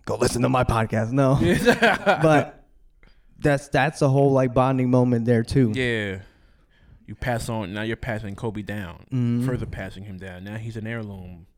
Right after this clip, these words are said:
Speaker 2: He's a treasure that you pass down to the next generation.
Speaker 1: So, I don't know if you have, uh, one last thing to say before I
Speaker 2: Nah, man, I don't know.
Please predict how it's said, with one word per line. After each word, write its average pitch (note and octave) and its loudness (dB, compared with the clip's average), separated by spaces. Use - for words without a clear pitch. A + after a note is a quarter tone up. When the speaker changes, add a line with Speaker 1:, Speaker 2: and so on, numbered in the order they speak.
Speaker 2:
He's G#2 -16
a F#2+ -16
treasure G2 -12
that - -18
you G#2 -14
pass F#2+ -14
down E2+ -16
to - -18
the A2 -12
next G2+ -14
generation. F2+ -16
Speaker 1:
So, A2+ 0
I A#2 0
don't A#2+ 2
know A#2 0
if - -8
you A#2+ 4
have, G#2 -2
uh, G2 -10
one G#2+ -4
last G2+ -10
thing G#2 -4
to G2 -6
say G#2 -4
before G2 -6
I F#2 -6
Speaker 2:
Nah, A#2+ -12
man, A#2 -10
I B2 -8
don't C3 -8
know. A2+ -8